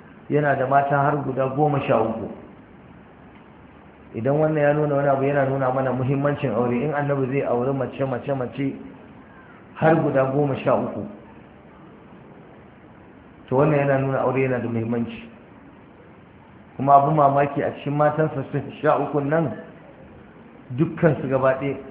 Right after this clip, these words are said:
a duniya, Annabi sau ɗaya ya taɓa auren wata mace budurwa, ita ce Nana Aisha. Gaba ɗaya matansa zawarawa ne. Kun ga wannan yana nuna mana matsayi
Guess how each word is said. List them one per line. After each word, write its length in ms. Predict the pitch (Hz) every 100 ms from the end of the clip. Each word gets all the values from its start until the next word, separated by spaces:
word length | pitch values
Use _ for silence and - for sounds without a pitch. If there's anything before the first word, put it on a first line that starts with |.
| -
a 100 | 117
duniya, 440 | 113 147 165 165 135
Annabi 320 | 131 135 123 120 - - - - - - - - -
sau 160 | - 123 123
ɗaya 220 | 156 160
ya 80 | 160
taɓa 200 | 165 139
auren 340 | 139 143 143 143 143 - - - - - -
wata 340 | 139 143 165
mace 280 | 151 131 - 120 - - - -
budurwa, 720 | 113 117 139 139 135 - - - - - - - -
ita 160 | 143 143 -
ce 80 | 131
Nana 220 | 120 120
Aisha. 460 | 123 110 110 90 - - - - - - -
Gaba 400 | 110 110 147 147 151
ɗaya 140 | 156
matansa 460 | 151 147 156 - 120
zawarawa 440 | 123 120 120 120
ne. 120 | 117 107 - - - - - - - - - - - - - - - - - - - - - - - - - - - - -
Kun 140 | 131
ga 60 | 143
wannan 260 | 156 175 156
yana 180 | 156
nuna 280 | 143 151 143
mana 180 | 139 139
matsayi 520 | 131 143 147 151 147